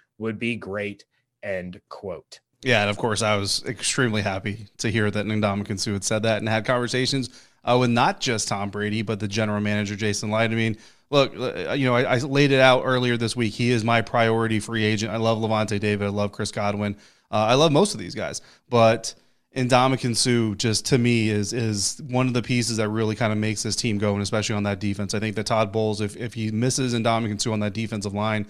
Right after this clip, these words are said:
Speaker 2: uh, again, looking through the mock drafts, looking through, you know, whatever players I know right now, which isn't as much as, you know, guys like at, over at Locked On N F L Draft or the Draft Dudes or whatever. Um,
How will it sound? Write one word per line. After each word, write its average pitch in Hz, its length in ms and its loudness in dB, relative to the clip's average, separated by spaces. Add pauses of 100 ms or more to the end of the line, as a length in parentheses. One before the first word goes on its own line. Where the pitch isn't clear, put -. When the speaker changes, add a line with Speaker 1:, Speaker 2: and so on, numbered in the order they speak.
(380)
Speaker 2:
uh, 123 180 6
again, 117 280 4
looking 113 200 0
through 120 120 0
the 117 60 2
mock 113 260 2
drafts, 117 340 0
looking 113 220 -4
through, 117 180 -2
you 113 140 -2
know, 110 100 0
whatever 110 280 0
players 107 320 0
I 110 100 0
know 110 160 0
right 107 180 -4
now, 107 240 2
which 101 220 -4 (260)
isn't 147 260 2
as 123 140 2
much 127 300 2
as, 117 180 0
you 120 100 0
know, 113 60 0
guys 110 320 4
like 107 120 -2
at, 110 140 0
over 117 240 -2
at 110 80 0
Locked 110 280 0
On 113 140 0
N 113 120 0
F 110 120 -2
L 113 100 2
Draft 107 460 0
or 107 40 -4
the 110 80 -4
Draft 107 360 0
Dudes 107 240 -2
or 101 80 -4
whatever. 104 340 -4 (340)
Um, 104 520 0